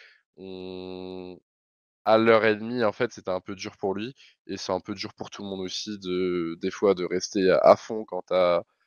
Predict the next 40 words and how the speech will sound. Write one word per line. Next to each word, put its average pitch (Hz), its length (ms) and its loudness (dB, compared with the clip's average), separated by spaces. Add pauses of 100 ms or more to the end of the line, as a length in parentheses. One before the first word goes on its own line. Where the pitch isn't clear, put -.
(260)
quand 110 120 -6
t'as 107 140 4
joué 95 160 -6
quinze 113 360 2
games 113 340 2
contre, 101 380 -6
euh, 92 280 4
K 110 180 4
C 107 220 -8
Vitality, 101 880 -6
euh, 90 200 0
à 90 120 8
fond, 107 240 -2
à 101 40 2
fond, 98 200 -2
à - 20 0
fond. 123 220 -12 (720)
Et 90 560 -2
du 90 100 -16
coup, 107 440 -4
il 92 60 -2
y 95 60 8
a, 90 200 8
il 87 60 0
y 95 40 4
a - 20 6
ce - 80 -6
côté-là 104 300 6
où 104 60 4
faut - 160 -12
mixer, 92 340 -10
euh, 92 360 -2
jongler 98 340 0
entre, 98 220 2
ouais, 90 200 2
le 98 100 -4
canaliser, 104 840 4 (400)
l'épauler 110 1160 4
et, 98 380 -2
euh, 82 680 2